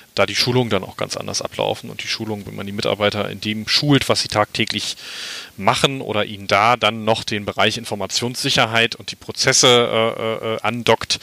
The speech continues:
ähm, ganz anders mitmachen, das ganz anders aufnehmen als bei so einer ganz allgemeinen Schulung.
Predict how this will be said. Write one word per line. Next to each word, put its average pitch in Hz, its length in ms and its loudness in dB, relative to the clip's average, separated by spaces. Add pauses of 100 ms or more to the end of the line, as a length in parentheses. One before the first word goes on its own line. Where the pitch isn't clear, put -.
(420)
ähm, 101 280 4
ganz 98 220 0
anders 98 300 -2
mitmachen, 101 440 -2
das 101 160 -4
ganz 98 200 -2
anders 95 240 -2
aufnehmen 104 560 0
als 92 300 0
bei 95 140 -2
so 92 160 -4
einer 90 240 -4
ganz 104 220 0
allgemeinen 92 460 0
Schulung. - 320 -6